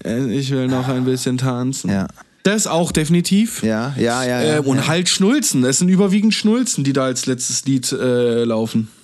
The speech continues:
Speaker 2: Ja.
Speaker 1: Also, äh, wenn, äh, es ist ja auch gewollt, ne? Also,
Speaker 2: Ja.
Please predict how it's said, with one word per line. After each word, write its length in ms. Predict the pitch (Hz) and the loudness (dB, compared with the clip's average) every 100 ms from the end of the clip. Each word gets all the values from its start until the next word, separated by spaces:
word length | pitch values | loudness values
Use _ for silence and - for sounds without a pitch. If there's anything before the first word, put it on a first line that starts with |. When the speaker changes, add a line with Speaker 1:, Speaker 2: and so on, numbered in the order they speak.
| _ _ - | _ _ -4
Speaker 2:
Ja. 160 | 113 98 - - - | -2 -4 -12 -16 -4
Speaker 1:
Also, 380 | 139 147 123 - - - - _ | -2 0 -2 -6 -18 -20 -20 _
äh, 280 | 151 156 143 | 0 0 0
wenn, 240 | 147 147 | 0 2
äh, 880 | 143 139 135 120 101 107 98 101 113 | 2 2 2 2 0 0 0 0 0
es 160 | 143 135 | 0 -2
ist 160 | 135 | -2
ja 80 | 151 | 0
auch 240 | 135 123 | 0 -2
gewollt, 420 | - 131 170 170 - | -2 0 0 0 0
ne? 160 | 139 | 0
Also, 340 | 127 135 139 123 | 0 0 0 0
Speaker 2:
Ja. 200 | 117 113 | -2 -2